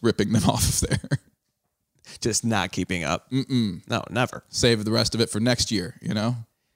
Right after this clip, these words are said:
Speaker 2: We have one at home, um, that, uh, on the Bulls that we're not really keeping up with.
Speaker 1: Really?
Speaker 2: We go in, we,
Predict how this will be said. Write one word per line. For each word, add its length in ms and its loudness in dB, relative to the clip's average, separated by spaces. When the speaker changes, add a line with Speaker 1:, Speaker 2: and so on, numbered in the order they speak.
Speaker 2:
We 140 2
have 180 4
one 140 0
at 80 -4
home, 420 0
um, 580 -6
that, 180 -10
uh, 140 -14
on 180 -8
the 80 -6
Bulls 640 -4
that 180 -12
we're 100 -10
not 300 -8
really 180 -10
keeping 320 -14
up 160 -14
with. 220 -14
Speaker 1:
Really? 340 -2
Speaker 2:
We 80 -8
go 180 -8
in, 200 -6
we, 240 -8